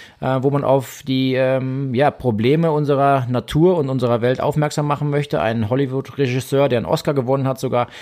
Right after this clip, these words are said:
wird quasi die ganze Situation verfilmen. Es wird also sehr viel Foto- und Filmtechnik verkauft werden. Es wird auch Racing geben und das Geile ist,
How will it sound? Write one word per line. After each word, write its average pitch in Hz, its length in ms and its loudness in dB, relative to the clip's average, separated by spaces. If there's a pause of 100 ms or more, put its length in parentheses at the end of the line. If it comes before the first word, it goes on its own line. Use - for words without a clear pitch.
(180)
wird 117 240 0
quasi 143 320 0
die 131 60 -4
ganze 175 400 0 (100)
Situation 139 580 -2
verfilmen. 139 480 2
Es 104 100 -2
wird 151 100 -2
also 139 140 0
sehr 160 260 0
viel 175 440 -2 (380)
Foto- 175 360 0
und 156 140 -2
Filmtechnik 160 640 -2
verkauft 156 460 -2
werden. 156 200 -2
Es 110 120 -8
wird 147 180 0
auch - 360 -10
Racing 170 340 2
geben 175 340 2
und 151 120 -2
das 120 140 -2
Geile 151 260 2
ist, 160 260 -2